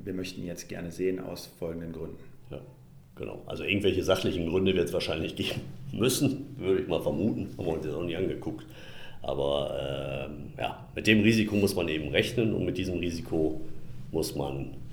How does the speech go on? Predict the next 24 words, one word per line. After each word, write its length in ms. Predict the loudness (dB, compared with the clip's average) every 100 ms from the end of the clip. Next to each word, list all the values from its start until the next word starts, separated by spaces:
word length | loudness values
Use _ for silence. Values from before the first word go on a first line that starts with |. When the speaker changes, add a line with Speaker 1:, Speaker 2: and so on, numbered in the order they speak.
| -8 -8 -8 -4
Speaker 2:
umgehen. 520 | -2 -2 -2 -4 -4 -4 -4 -4 -4 -6 -6 -6 -6 -8 -10 -10 -10 -10 -10 -12 -10 -4
Ja. 180 | 0 0 -2 -6 -6 -4 -4 0 0 2 2 2 2 0 -2 -2 -4 -4 -6 -8 -10 -6
Sind 140 | 0 4
wir 100 | 6
soweit 300 | 8 6 6
durch 320 | 6 4 0
oder 480 | 0 2 2 2 0
haben 120 | 4
wir 80 | 4
noch 180 | 4
ein 160 | 2 0
Thema 260 | 0 0 0
aus 240 | -2 -4
dem, 120 | -6
also 160 | -2 0
es 120 | 4
gibt 200 | 4 6
sehr 180 | 8 8
viele, 920 | 8 4 8 8 8 2 0 2 2 0
äh, 40 |
Themen 360 | 2 2 2 0
in 220 | 0 0
diesem 500 | 0 -2 -2 -2 -4 -6 -12 -16 -2
Anwendungserlass, 1400 | 0 6 6 6 4 2 2 4 8 6 4 -4 -8 -12